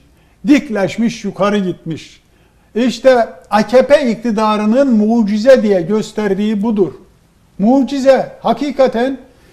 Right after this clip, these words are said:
Cumhuriyet tarihinde yapılan borcun birkaç katını bu arkadaşlar on sene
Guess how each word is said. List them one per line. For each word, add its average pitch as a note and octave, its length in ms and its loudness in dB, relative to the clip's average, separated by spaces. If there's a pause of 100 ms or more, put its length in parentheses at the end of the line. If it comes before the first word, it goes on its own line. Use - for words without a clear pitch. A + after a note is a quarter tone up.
(240)
Cumhuriyet C4 760 0
tarihinde F#3+ 880 -2
yapılan A3+ 680 -2
borcun A#3 560 -2
birkaç A#3 420 2
katını G#3 560 -2 (800)
bu B3+ 160 2
arkadaşlar G#3 720 0 (200)
on C4 280 0
sene G#3 400 0